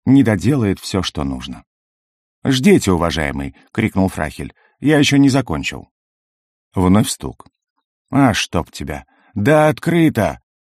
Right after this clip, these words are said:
Фрахель уже приготовился сказать заказчику пару ласковых слов. В мастерскую вошел человек, и все слова застряли у карлика во рту.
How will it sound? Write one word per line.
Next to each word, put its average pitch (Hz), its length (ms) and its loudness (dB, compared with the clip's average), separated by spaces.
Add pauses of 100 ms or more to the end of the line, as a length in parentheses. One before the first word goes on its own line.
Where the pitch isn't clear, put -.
(120)
Фрахель 113 480 -2
уже 92 220 0
приготовился 95 580 -2
сказать 87 340 -4
заказчику - 680 -4 (220)
пару 131 220 0
ласковых 104 460 -2
слов. - 380 -12 (600)
В 101 80 2
мастерскую 151 580 2
вошел 135 320 0
человек, 117 540 -4 (200)
и 107 100 2
все 110 200 0
слова 101 480 0 (200)
застряли 123 520 0
у 135 140 2
карлика 135 420 -4
во 123 120 -2
рту. - 340 -10